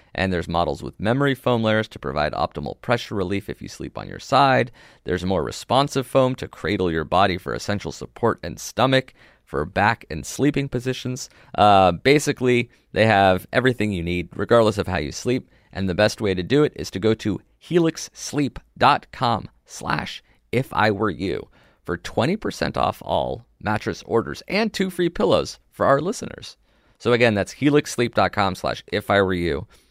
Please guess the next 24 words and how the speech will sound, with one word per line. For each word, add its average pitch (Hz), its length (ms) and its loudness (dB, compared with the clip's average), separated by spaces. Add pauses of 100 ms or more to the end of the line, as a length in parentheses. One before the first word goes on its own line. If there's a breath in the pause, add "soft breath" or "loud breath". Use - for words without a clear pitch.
(120 soft breath)
and 87 380 -2
they're 85 120 0
offering 85 380 0
twenty 135 360 2
percent 117 380 -4
off 78 220 -4
their 69 120 -8
mattress 76 380 -8
orders. 64 380 -10 (420 soft breath)
And 117 140 0
then 156 120 4
they'll 151 280 4
also 165 320 4
throw 104 300 4
in 90 280 2
two 117 400 -2
free 73 400 -8 (140)
pillows. - 420 -6 (140)
This 87 140 -10
is 78 80 -12
their 73 140 -2
best 113 360 -2
offer 151 260 2
yet. 95 300 2